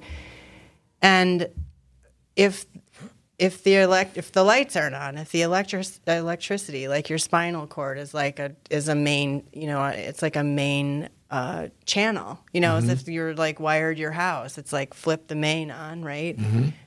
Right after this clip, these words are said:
Speaker 1: And if that's not functioning because of anxiety or whatever it is, then we start getting density, for
Speaker 2: Okay.
Speaker 1: instance. This is a simple, and then if, if, if our meridians are not all lit up, maybe even just in our legs or maybe in the arm,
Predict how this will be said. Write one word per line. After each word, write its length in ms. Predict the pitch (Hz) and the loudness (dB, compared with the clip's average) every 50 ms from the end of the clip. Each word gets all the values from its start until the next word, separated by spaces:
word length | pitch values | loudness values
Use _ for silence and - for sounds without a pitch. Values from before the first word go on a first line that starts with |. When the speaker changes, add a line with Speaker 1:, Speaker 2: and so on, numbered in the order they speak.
| - | -4
Speaker 1:
And 100 | 156 175 | -2 0
if 140 | 175 175 165 | 0 0 2
that's 320 | - 185 185 190 190 190 - | 2 2 2 2 0 -2 -2
not 200 | 170 156 - - | -2 -2 -4 -6
functioning 480 | - 160 156 151 147 - - 156 147 | -8 -8 -6 -6 -4 -2 0 2 2
because 280 | 151 147 147 160 156 147 | 2 0 0 -2 -2 -2
of 80 | 147 | -2
anxiety 760 | 147 147 147 147 151 160 156 156 151 151 147 135 139 156 151 147 | -2 -2 -2 -2 0 0 0 0 0 -4 -6 -8 -10 -12 -14 -12
or 80 | 147 | -8
whatever 500 | 151 156 151 151 151 156 151 156 151 147 | -4 -2 2 4 4 4 2 0 -6 -8
it 60 | 151 | -8
is, 420 | 156 151 151 151 170 175 165 - - | -10 -12 -12 -10 -10 -10 -8 -4 0
then 220 | 165 156 160 165 | 0 0 2 0
we 140 | 160 160 165 | -2 -4 -6
start 440 | 160 - - 165 156 151 - 151 147 | -6 -4 -2 0 0 0 -2 -6 -4
getting 340 | 156 151 151 151 147 147 143 | -4 -2 -2 -2 -4 -6 -6
density, 760 | - 147 143 143 139 - - 143 147 160 185 - 180 - _ _ _ _ _ _ | -6 -6 -6 -6 -6 -8 -8 -8 -8 -8 -10 -12 -14 -16 _ _ _ _ _ _
for 140 | - 170 | -2 0
Speaker 2:
Okay. 120 | 160 151 151 | 0 0 0
Speaker 1:
instance. 420 | 147 110 104 104 139 143 143 - | -4 -4 -4 -4 -4 -6 -4 -2
This 240 | - 165 165 - - | -2 -2 -2 -2 -8
is 100 | 160 151 | -8 -6
a 100 | 160 160 | -6 -6
simple, 540 | 151 - 170 160 160 156 147 139 139 139 - - - - - - - - - - - - - _ _ _ | -4 0 0 0 2 4 2 2 2 0 -4 -10 -20 -20 -20 -20 -20 -20 -20 -20 -20 -20 -20 _ _ _
and 260 | - 185 185 180 185 180 | 4 4 4 4 4 4
then 400 | 180 180 175 175 170 175 165 - - | 4 2 2 2 0 -2 -4 -8 -6
if, 340 | - 165 175 170 - - - _ _ | -6 -4 -4 -6 -8 -18 -20 _ _
if, 340 | - 175 175 175 165 - - - _ - - - _ - 180 - _ _ _ _ _ - | 2 4 4 2 0 -6 -14 -18 _ -20 -20 -20 _ -14 -14 -14 _ _ _ _ _ -4
if 240 | - 175 170 - | -4 -2 4 6
our 160 | 196 185 185 185 | 8 8 8 8
meridians 840 | 180 185 175 170 165 170 190 208 247 240 208 165 151 139 143 - - | 4 2 2 2 2 2 2 2 2 0 -2 -2 -4 -6 -10 -8 -6
are 180 | - 147 151 | -2 0 0
not 380 | 151 151 147 151 147 147 135 - | 2 4 4 2 2 0 -2 -4
all 340 | 151 151 151 151 151 151 151 | -2 -2 0 0 0 -2 -2
lit 220 | 151 151 151 147 | -2 -2 -2 0
up, 320 | 147 147 147 147 - - 165 | 0 -2 -2 -2 -4 -6 -6
maybe 320 | 160 156 165 160 160 175 | -4 -4 -4 -2 -2 0
even 320 | 170 170 160 165 160 160 | 0 2 2 2 2 0
just 280 | 151 160 160 165 160 - | 0 -2 -2 -2 0 -2
in 120 | 165 156 | 0 0
our 180 | 156 156 156 156 | 2 2 2 2
legs 420 | 165 180 170 151 135 135 - - | 2 2 2 2 0 -2 -4 -4
or 80 | - 147 | -4 -2
maybe 320 | 147 147 147 151 151 156 | 0 0 0 0 0 -2
in 120 | 151 151 160 | -2 -2 -2
the 60 | 156 | -2
arm, 280 | - 160 175 160 131 | -2 0 0 -2 -2